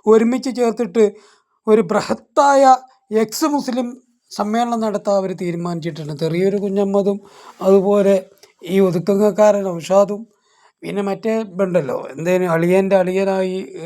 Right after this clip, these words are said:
പമ്പേസ് മൗല, എന്തോൻ്റെ പേര്, സമദ്, അവനും കൂടി എല്ലാവരും നേതൃത്വത്തിൽ ഇങ്ങനെ വലിയൊരു പരിവാഹൻ പരിപാടി, ഏ, നടത്താനുള്ള ഉള്ളിൻ്റെ ഉള്ളിൽ ധാരണ ഉണ്ട് എന്നാണ് ഇപ്പൊ നമുക്ക്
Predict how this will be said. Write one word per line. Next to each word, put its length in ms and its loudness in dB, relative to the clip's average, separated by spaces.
പമ്പേസ് 440 2
മൗല, 220 0
എന്തോൻ്റെ 680 -6
പേര്, 380 -4
സമദ്, 360 0
അവനും 320 2
കൂടി 200 -4
എല്ലാവരും 340 4
നേതൃത്വത്തിൽ 600 -6
ഇങ്ങനെ 260 0
വലിയൊരു 520 0
പരിവാഹൻ 520 2
പരിപാടി, 560 -2
ഏ, 100 -6
നടത്താനുള്ള 640 2
ഉള്ളിൻ്റെ 360 0
ഉള്ളിൽ 180 -2
ധാരണ 320 -2
ഉണ്ട് 160 -6
എന്നാണ് 320 -2
ഇപ്പൊ 160 -6
നമുക്ക് 240 -4